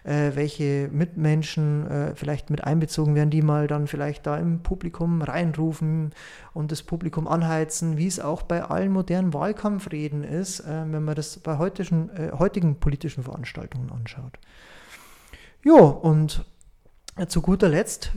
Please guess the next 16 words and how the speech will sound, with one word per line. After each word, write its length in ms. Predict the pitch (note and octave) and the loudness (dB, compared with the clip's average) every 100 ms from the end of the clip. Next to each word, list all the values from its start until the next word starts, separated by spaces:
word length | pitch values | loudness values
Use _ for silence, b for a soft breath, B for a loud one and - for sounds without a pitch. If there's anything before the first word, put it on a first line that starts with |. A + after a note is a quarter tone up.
| - | -2
gibt's 320 | F#3+ F#3+ - | -4 -2 0
noch 280 | D3+ - - - | 0 0 -10 -10
die 120 | D3+ | -6
Umfangsdefinition, 1120 | C#3 D#3 G3 G#3+ - G3+ G3 G3+ G3+ G3+ F#3+ | -4 -2 -2 -2 -2 -2 0 -2 -4 -2 0
um 100 | F3+ | 0
die 60 | |
Rhetorik 480 | F3+ E3+ F3+ F3+ F3+ | -2 -2 -2 0 0
noch 240 | E3+ E3 E3+ | 0 0 -2
nach 200 | D3+ - | -6 -6
antiker 460 | C#3 - F#3 A#3 | -10 -4 2 4
Brille 300 | G#3+ G3 G3 | 6 6 6
abzuhandeln. 840 | E3+ - - D#3 E3+ E3+ E3+ E3+ E3+ B B B B B - | 2 -4 -2 0 2 2 2 0 -2 B B B B B -6
Das 260 | D3+ - | -4 -4
waren 200 | F3+ G3+ | -6 -4
dann 180 | D#3+ D3 | -2 -2
eben 440 | D3 D3 D3+ D3 | 0 0 2 0